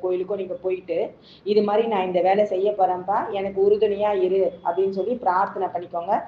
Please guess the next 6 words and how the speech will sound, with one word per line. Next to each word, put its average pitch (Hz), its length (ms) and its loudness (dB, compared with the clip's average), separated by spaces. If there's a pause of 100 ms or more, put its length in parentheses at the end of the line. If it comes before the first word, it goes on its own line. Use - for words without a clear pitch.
(360)
அங்க 208 300 0 (200)
இருக்கிற 220 360 4 (260)
துவாரபாலகரையும் 196 1000 4 (200)
பிரார்த்தனை 190 440 2
பண்ணிக்கோங்க. 170 480 -6 (360)
பிரார்த்தனை 214 520 4